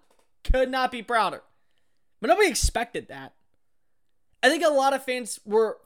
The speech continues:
shocked on this side of this, of the bracket with the ladies' teams. How A and M had to go down to the wire against a Troy team to secure the win. That would have been the biggest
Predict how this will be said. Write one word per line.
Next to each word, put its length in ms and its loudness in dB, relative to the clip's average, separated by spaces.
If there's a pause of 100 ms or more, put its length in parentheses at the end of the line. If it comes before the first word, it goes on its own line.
(120)
shocked 720 0 (120)
on 160 0
this 160 -4
side 220 0
of 80 -8
this, 220 -14
of 160 -6
the 40 -16
bracket 480 -8 (400)
with 540 -2 (1120)
the 120 6
ladies' 400 4
teams. 520 -14 (320)
How 320 2
A 160 -2
and 80 -6
M 80 -6
had 100 -2
to 60 -2
go 160 -4
down 440 -4
to 60 -2
the 100 -4
wire 540 -2 (1400)
against 300 0
a 60 -4
Troy 400 0
team 380 -8 (920)
to 120 2
secure 380 -2
the 80 -2
win. 260 -8 (760)
That 160 4
would 80 0
have 80 -6
been 100 -4
the 300 -4
biggest 380 -2